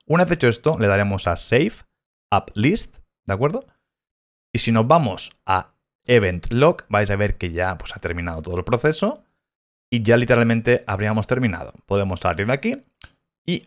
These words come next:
os enseñaré Steam desde aquí para que veáis, eh, que se ha, realmente se ha añadido, pues, eh, todo esto, ¿no? Fijaros ahí a la izquierda, en Emulation, se ha añadido un montón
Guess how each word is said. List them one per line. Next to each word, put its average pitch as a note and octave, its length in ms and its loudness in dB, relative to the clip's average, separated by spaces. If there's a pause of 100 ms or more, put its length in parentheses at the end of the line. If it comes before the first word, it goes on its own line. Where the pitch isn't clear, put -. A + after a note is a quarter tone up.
(100)
os A#2+ 140 2
enseñaré A#2+ 600 2
Steam A#2 560 0
desde G2+ 280 0
aquí D3 220 0
para D#3+ 240 0
que D#3+ 140 2
veáis, B2+ 420 0 (640)
eh, A#2 200 0
que A2+ 200 0
se A#2+ 180 2
ha, B2 200 2
realmente A#2 400 0
se - 200 -2
ha A2+ 60 4
añadido, A2 680 0
pues, - 380 -6
eh, F2+ 300 -4
todo A2 260 2
esto, D#2+ 300 -6
¿no? A2 240 -6
Fijaros F#2+ 380 0
ahí F#2+ 80 0
a F2+ 40 0
la F#2 60 0
izquierda, F3 500 0
en G2 140 -6
Emulation, C#3+ 720 2 (720)
se - 160 -6
ha - 20 -4
añadido D3 560 2
un E3 380 -2 (100)
montón A2 880 2